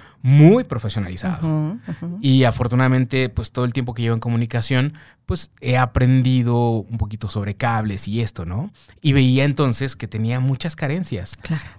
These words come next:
Speaker 1: a nivel, a nivel infraestructura. Pero dije, "Pues, poco a poco las iremos cubriendo".
Speaker 2: Claro.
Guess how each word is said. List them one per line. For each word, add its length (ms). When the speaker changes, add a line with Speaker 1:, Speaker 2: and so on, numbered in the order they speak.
Speaker 1:
a 100
nivel, 560
a 80
nivel 260
infraestructura. 800
Pero 140
dije, 260
"Pues, 500
poco 220
a 60
poco 280
las 200
iremos 280
cubriendo". 500
Speaker 2:
Claro. 320